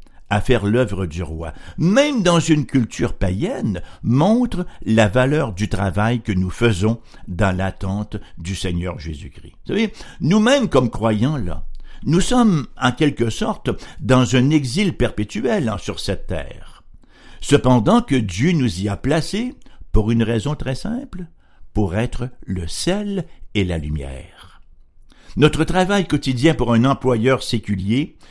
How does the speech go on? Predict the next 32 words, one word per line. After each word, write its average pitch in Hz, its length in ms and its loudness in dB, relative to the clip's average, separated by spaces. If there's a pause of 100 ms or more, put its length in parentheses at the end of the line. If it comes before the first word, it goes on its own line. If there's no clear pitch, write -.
(220)
et 135 180 4
au 120 160 4
bénéfice 131 720 2
d'une 101 300 0
culture 127 580 -4
païenne 95 600 -4 (340)
a 107 160 0
donc 131 320 0
un 87 160 -2
sens 170 480 -2 (260)
et 123 240 2
a 95 140 0
donc 107 320 -4
une 98 140 0
valeur. 175 800 0 (600)
Vous 85 200 -6
êtes 95 100 -6
peut-être 113 340 -2
familier 101 680 0 (400)
avec, 104 520 -2
euh, 92 420 -2 (460)
cette - 240 -4
fameuse 113 340 4
déclaration 107 640 0
de 101 140 -2
Martin 120 400 0
Luther, 127 720 2 (320)
auquel 147 580 6
on 110 160 6
demande 123 320 4
un 113 140 2
jour 156 440 0